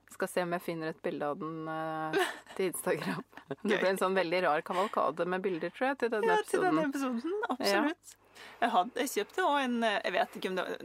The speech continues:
Speaker 2: det må ha vært en brudekjole, men, eh, den hang ikke med brudekjolene på Fretex, det, eh,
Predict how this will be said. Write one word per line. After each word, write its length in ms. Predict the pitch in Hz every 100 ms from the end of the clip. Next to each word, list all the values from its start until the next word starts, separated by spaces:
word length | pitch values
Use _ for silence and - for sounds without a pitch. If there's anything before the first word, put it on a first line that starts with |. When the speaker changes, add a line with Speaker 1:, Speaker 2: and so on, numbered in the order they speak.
| -
Speaker 2:
det 100 | 180
må 220 | 170 180 165
ha 80 |
vært 200 | 156 -
en 100 | -
brudekjole, 540 | 247 185 170 185 - - _
men, 420 | 185 180 175 175
eh, 280 | 170 165 170
den 920 | 165 170 170 165 170 165 170 165 165
hang 280 | 185 196 247
ikke 200 | 202 240
med 140 | 226 165
brudekjolene 580 | 156 170 - 190 175 165
på 100 | 160
Fretex, 640 | 175 175 185 170 - -
det, 280 | 214 196 - _ _
eh, 400 | 175 170 170 170